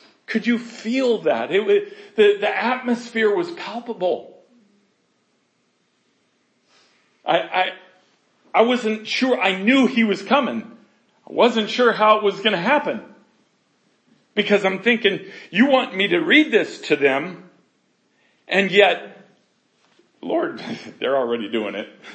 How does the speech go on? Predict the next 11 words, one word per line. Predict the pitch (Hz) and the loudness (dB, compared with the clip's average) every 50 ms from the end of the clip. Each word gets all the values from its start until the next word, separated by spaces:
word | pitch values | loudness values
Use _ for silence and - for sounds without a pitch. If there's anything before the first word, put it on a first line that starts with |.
| - - - - - - _ _ _ _ _ _ _ _ _ _ - - - - _ _ _ _ _ - | -20 -20 -20 -20 -20 -20 _ _ _ _ _ _ _ _ _ _ -20 -20 -20 -20 _ _ _ _ _ 4
They're | 196 202 202 202 | 4 4 4 2
crying | - - 180 170 165 139 127 131 | 0 0 0 0 0 -2 -2 -2
out | 143 156 175 196 - - - - | 0 2 2 0 -2 -6 -16 -10
for | - 139 | -8 -6
you. | 139 131 127 127 123 | -6 -4 -4 -4 -2
They | 127 165 175 151 139 - 147 | 0 0 0 0 -2 -4 -2
want | 180 202 220 226 - - | 0 0 0 0 -2 -6
you. | 156 151 147 | -8 -6 -2
They | 147 170 175 175 | 0 2 2 2
desire | 170 160 160 165 - - 170 160 185 220 233 214 196 175 156 | 0 -2 -4 -6 -2 0 2 4 4 4 4 4 2 0 -2
you. | 151 160 175 208 240 214 160 123 110 - - - - | -2 -2 0 2 2 2 2 0 -2 -6 -10 -16 -20